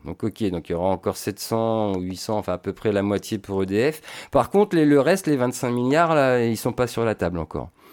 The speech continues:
E D F a juste dit qu'ils voulaient pas les mettre, hein, ils se sont fait avoir une première fois. Euh, il y avait des Chinois qui étaient dans la partie à hauteur de trente pour cent, mais là, en fait, le <laughs> gouvernement britannique ne veut plus travailler avec les Chinois. Ça, c'est à cause, euh, des crises actuelles et tout, euh,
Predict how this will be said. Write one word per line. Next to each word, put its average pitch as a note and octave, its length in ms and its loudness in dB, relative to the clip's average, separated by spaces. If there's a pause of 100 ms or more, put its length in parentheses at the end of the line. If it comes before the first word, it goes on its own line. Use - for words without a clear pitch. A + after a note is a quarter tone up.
(300)
E A#2 100 2
D C#3 220 4
F - 80 -6
a C3+ 80 4
juste B2 240 -2
dit D3 240 -2
qu'ils B2 160 -6
voulaient G#2+ 260 0
pas A#2+ 380 2
les A2+ 100 2
mettre, C3+ 400 2
hein, C3+ 220 -2
ils - 60 -8
se - 100 -12
sont G2 100 -10
fait A2 140 -2
avoir G#2 320 2
une G#2 80 -2
première G2+ 400 -2
fois. E3 260 2 (720)
Euh, A2 220 2
il A#2 60 2
y B2 40 2
avait B2 180 0
des C3 160 0
Chinois F3+ 580 2
qui F#3+ 120 -6
étaient C#3 180 -4
dans A#2+ 160 0
la A#2+ 120 2
partie D3 600 -2
à A2+ 100 0
hauteur A#2 320 0
de A#2+ 100 -2
trente B2+ 320 -2
pour B2 160 -6
cent, E3+ 260 0
mais B2+ 200 0
là, C#3+ 200 4
en C#3 60 4
fait, D3+ 260 -2
le B2 60 0
<laughs> - 0 -
gouvernement - 560 -4
britannique A#2+ 520 -2
ne B2 260 0
veut A#2+ 340 -2
plus C3 360 -2
travailler G#2+ 460 0
avec G2+ 240 -2
les G2 80 -6
Chinois. C3+ 400 -2
Ça, A#2 140 -6
c'est - 160 -2
à G2+ 80 0
cause, A2 300 -4
euh, F#2+ 160 -2
des F2+ 140 -6
crises F2+ 300 -10
actuelles F#2 420 -6
et F#2 100 -6
tout, G#2 340 -6
euh, E2+ 240 -4